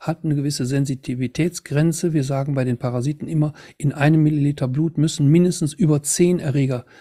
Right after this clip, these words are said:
sich befinden, um die P C R positiv zu machen. Leider ist bei vielen chronischen Infektionen, insbesondere der bakteriellen Art,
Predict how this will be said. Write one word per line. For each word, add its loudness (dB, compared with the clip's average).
sich -2
befinden, -2
um 2
die -4
P -4
C -12
R -6
positiv -4
zu -8
machen. -6
Leider 2
ist -6
bei -4
vielen 0
chronischen -4
Infektionen, -4
insbesondere -4
der -4
bakteriellen -4
Art, -6